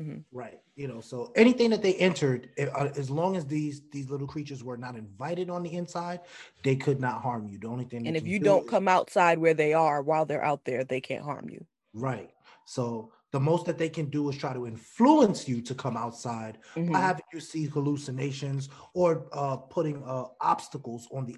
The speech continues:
Speaker 2: outside to force you to come out.
Speaker 1: Mm-hmm.
Speaker 2: So, um, uh, the dad in this movie, like, I, I, I sympathized with him 'cause I understood he was, you know, going through a loss with his wife.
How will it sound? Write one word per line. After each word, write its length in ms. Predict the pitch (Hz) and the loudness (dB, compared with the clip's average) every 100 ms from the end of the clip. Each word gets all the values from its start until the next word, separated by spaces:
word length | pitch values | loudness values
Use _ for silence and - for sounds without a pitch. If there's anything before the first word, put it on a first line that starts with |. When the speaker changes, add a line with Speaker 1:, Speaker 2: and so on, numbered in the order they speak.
| - | -2
Speaker 2:
outside 560 | 185 185 - 110 107 - | -2 -2 -12 -12 -12 -16
to 60 | |
force 520 | - _ 160 139 135 | -20 _ -6 -4 -6
you 80 | 104 | -16
to 60 | 98 | -20
come 200 | - - | -20 -20
out. 160 | - _ _ - - - | -20 _ _ -20 -14 -8
Speaker 1:
Mm-hmm. 160 | 156 | -4
Speaker 2:
So, 360 | 139 135 127 - - | -2 -2 -2 -8 -8
um, 500 | 143 139 131 131 - _ | -6 -4 -6 -8 -14 _
uh, 160 | 170 156 | -2 0
the 140 | 147 | 2
dad 300 | 143 247 254 | 6 8 8
in 100 | 220 | 6
this 160 | 190 - | 2 -2
movie, 260 | 165 147 | -4 -2
like, 300 | 139 123 123 - _ _ _ _ _ | -2 -2 -6 -10 _ _ _ _ _
I, 460 | - 165 170 165 165 - | -2 0 2 2 2 0
I, 60 | |
I 20 | 147 | 0
sympathized 720 | - 240 240 220 185 175 180 | 6 6 6 2 0 0 -4
with 120 | 170 | -2
him 180 | 175 170 | -2 -4
'cause 160 | 143 | -6
I 80 | 139 | -6
understood 420 | 147 147 143 151 | -6 -8 -6 -4
he 120 | 139 | -4
was, 220 | 135 120 - | -6 -10 -12
you 80 | 151 | -8
know, 120 | 127 | -8
going 320 | 117 131 135 135 | -6 -6 -6 -6
through 320 | 135 131 127 - | -6 -6 -8 -10
a 80 | |
loss 440 | 117 143 156 151 - | -6 -2 -2 -2 -8
with 80 | 117 | -8
his 180 | 117 120 | -8 -6
wife. 440 | 156 165 160 - | -2 -2 -2 -6